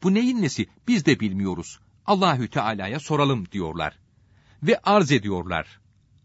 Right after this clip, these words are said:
Allahü Teala, "O benim sevgili, veli bir kulum defnedilirken kabrine iki kürek toprak atmıştı. Benim sevgili kulumu seven,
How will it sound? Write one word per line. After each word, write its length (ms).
Allahü 380
Teala, 400
"O 180
benim 340
sevgili, 640
veli 400
bir 180
kulum 440
defnedilirken 840
kabrine 500
iki 340
kürek 300
toprak 360
atmıştı. 540
Benim 300
sevgili 460
kulumu 320
seven, 460